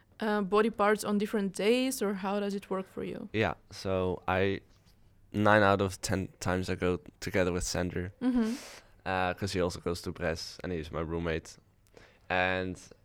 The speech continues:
Speaker 2: I kinda stole his planning or schedule. So, uh, I use an app,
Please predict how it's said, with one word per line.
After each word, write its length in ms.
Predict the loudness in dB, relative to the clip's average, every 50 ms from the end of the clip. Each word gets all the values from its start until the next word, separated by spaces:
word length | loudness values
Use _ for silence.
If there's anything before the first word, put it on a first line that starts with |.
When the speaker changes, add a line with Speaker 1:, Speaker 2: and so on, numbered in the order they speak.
| _ _ -2
Speaker 2:
I 80 | -2
kinda 580 | 0 4 4 4 6 6 6 6 6 4 2 0
stole 320 | -2 -2 2 4 4 4 4
his 540 | 4 2 2 2 0 -2 -6 -6 -8 -10 -12 -16 -18 -20 -18 -8
planning 460 | -2 0 0 2 2 2 0 -2 -2
or 100 | -2 -4
schedule. 680 | -4 -4 -2 0 0 0 0 0 -2 -2 -2 -2 -4 -8 -12 -20 -18 -12
So, 540 | -8 -2 0 2 2 4 2 2 0 -2 -6 -16 -20 -20 -20 -20 -20 -20 -20 -20 -20 -20 -20 _ -14 -8
uh, 420 | -6 -4 -4 -2 -4 -4 -4 -6 -8 -6 -2 0
I 60 | 2
use 260 | 4 4 2 2 2
an 100 | 2 2
app, 240 | 4 2 2 0